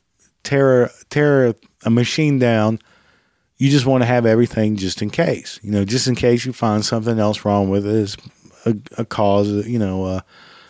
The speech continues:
a chain reaction. Well, this is what's causing this, or this is what's causing that, blah, blah, blah, so on and so forth. Now, you can't really, um,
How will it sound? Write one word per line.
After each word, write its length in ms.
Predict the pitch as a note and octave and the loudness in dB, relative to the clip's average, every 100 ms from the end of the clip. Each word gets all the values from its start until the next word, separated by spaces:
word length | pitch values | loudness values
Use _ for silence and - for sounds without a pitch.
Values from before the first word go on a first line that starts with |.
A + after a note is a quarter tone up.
| _ | _
a 80 | G#2+ | -8
chain 340 | - C3 A#2+ | -4 -2 0
reaction. 540 | A2+ G#2+ G#2 F#2+ - E2+ | 0 2 0 -2 -8 -8
Well, 100 | F2+ | -4
this 240 | G#2 C3+ | 0 0
is 120 | A#2+ G2 | -2 0
what's 200 | G#2+ - | 0 0
causing 440 | - G2+ G2+ G#2 | 0 0 0 -2
this, 280 | G2 F2+ - | -2 -4 -6
or 80 | F2+ | -6
this 240 | F#2+ - | -6 -8
is 140 | F2+ | -10
what's 160 | F2+ E2+ | -10 -10
causing 400 | - D#2+ D#2 E2+ | -8 -10 -10 -10
that, 300 | D#2+ D2 D2 | -12 -14 -14
blah, 280 | F2 F#2+ F2 | -6 -4 -2
blah, 120 | E2+ | -4
blah, 220 | E2+ F2+ F2 | -6 -4 -4
so 240 | - G#2 | -2 0
on 100 | F#2+ | 0
and 80 | G2+ | -2
so 240 | - F3 | 0 -2
forth. 300 | D#3+ F2 E2+ _ - - - - - - - | -2 -8 -16 _ -20 -20 -20 -20 -20 -18 -4
Now, 80 | A#2 | 2
you 120 | B2 | 2
can't 280 | B2+ D#3+ B2 | 2 -2 0
really, 360 | C3 B2 A#2 - - _ _ _ _ _ _ _ _ _ _ _ _ _ _ _ _ | 0 2 2 0 -12 _ _ _ _ _ _ _ _ _ _ _ _ _ _ _ _
um, 440 | A2 G#2+ G#2 F#2+ | -2 0 0 -2